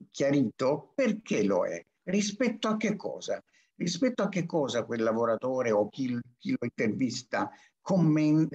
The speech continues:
commenta, diciamo, quel, quell'entità salariale. Eh, dovrebbe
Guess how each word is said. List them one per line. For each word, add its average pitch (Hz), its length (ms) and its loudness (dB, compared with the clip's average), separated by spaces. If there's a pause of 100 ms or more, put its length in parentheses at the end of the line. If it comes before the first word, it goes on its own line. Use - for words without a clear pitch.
(120)
commenta, 147 680 2
diciamo, 123 480 2
quel, 123 380 -4
quell'entità 120 800 -2
salariale. 101 760 0 (440)
Eh, 101 400 0
dovrebbe 127 680 2